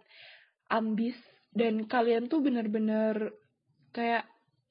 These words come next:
nyobain itu tuh kayak ya udah berani-berani aja gitu. Jadi gue kayak malu aja kalau misalnya gue di lingkungan kalian, tapi gue nggak ngapa-ngapain gitu. Jadi gue,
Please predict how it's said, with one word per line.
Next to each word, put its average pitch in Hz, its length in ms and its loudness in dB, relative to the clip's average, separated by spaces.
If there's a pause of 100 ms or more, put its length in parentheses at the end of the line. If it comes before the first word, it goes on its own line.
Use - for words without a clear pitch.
(240)
nyobain 226 320 2
itu 226 400 -6
tuh 330 400 2
kayak 226 320 -4
ya 220 80 -2
udah 302 160 2
berani-berani 214 640 0
aja 240 160 -4
gitu. 240 240 -4
Jadi 247 240 0
gue 330 160 2
kayak 262 640 2
malu 240 320 2
aja 294 320 2
kalau 240 160 0
misalnya 233 320 -6
gue 233 160 -2
di 233 60 0 (100)
lingkungan 226 320 -4
kalian, 226 400 -2
tapi 302 400 4 (320)
gue 294 100 4
nggak 311 220 4
ngapa-ngapain 240 600 0 (120)
gitu. 202 240 -8 (400)
Jadi 220 240 2
gue, 277 200 2